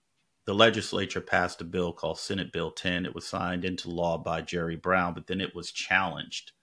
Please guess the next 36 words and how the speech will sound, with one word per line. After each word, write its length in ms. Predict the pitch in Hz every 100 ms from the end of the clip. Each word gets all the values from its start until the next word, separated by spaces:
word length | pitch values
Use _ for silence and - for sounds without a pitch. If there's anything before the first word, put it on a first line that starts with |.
| _ _ _ _ _ _ _
by 140 | 95
the 100 | 87
bail 380 | 82 98 98 -
industry 580 | 95 92 87 - 85 82
and 180 | 90 90
some 260 | - 87 85
concerned 520 | 85 82 - 82 78
citizens 720 | - 139 117 - 82 80 82
who 140 | - 98
wanted 640 | 92 92 101 98 87 -
to 120 | 90
keep 360 | - 95 85 -
bail 320 | 78 78 78
in 100 | 73
place, 420 | - 80 - -
'cause 220 | - 92
Senate 280 | - 104 101
Bill 200 | 117 92
ten 280 | - 127 101
was 120 | 90
gonna 220 | 90 85
get 180 | 82 -
rid 220 | 87 104
of 120 | 85
bail 200 | 82 85
altogether. 720 | 78 80 80 - 78 92 87 - _ _ _ _ _ _ _ _ _ _ _ _ -
We 200 | 120 151
were 180 | 165
going 320 | 131 120 113 110
to 120 | 107
go 240 | 98 104 92
to 300 | - 110 -
a 140 | 98
risk 580 | 92 85 110 113 - - -
assessment 800 | 98 - - 107 - - 95 -
tool. 380 | - 76 -